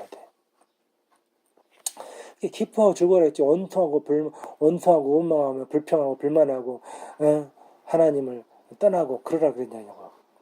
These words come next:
옛사람들은 다 그런다고, 옛사람으로. 옛사람 성도들은. <clears throat> 그래서 이 산상수훈의 이 팔복의 이 말씀이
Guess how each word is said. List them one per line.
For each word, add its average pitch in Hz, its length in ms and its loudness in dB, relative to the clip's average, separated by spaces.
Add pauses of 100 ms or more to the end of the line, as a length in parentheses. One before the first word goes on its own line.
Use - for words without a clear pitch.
(960)
옛사람들은 160 640 2
다 120 120 -6
그런다고, 113 400 -14
옛사람으로. - 520 -14 (280)
옛사람 139 300 -4
성도들은. 127 460 -12 (800)
<clears throat> - 1120 -14
그래서 143 320 -4
이 135 240 -6
산상수훈의 156 640 0
이 131 60 -4
팔복의 175 520 -2
이 123 40 -10
말씀이 120 680 -8